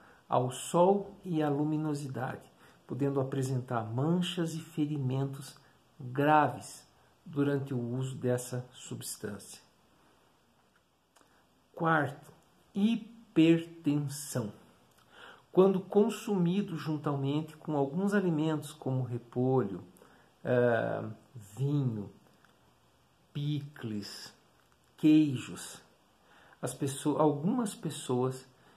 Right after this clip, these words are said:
que fazem uso da erva de São João podem apresentar quadros hipertensivos graves,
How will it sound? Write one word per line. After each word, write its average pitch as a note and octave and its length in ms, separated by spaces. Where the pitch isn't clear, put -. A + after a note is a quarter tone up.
que - 100
fazem A#2+ 440
uso G3 300
da E3+ 140
erva D#3 280
de C3+ 100
São C#3 220
João C3 360
podem C#3 360
apresentar C3 880
quadros C3+ 460
hipertensivos C3+ 1080
graves, B2+ 680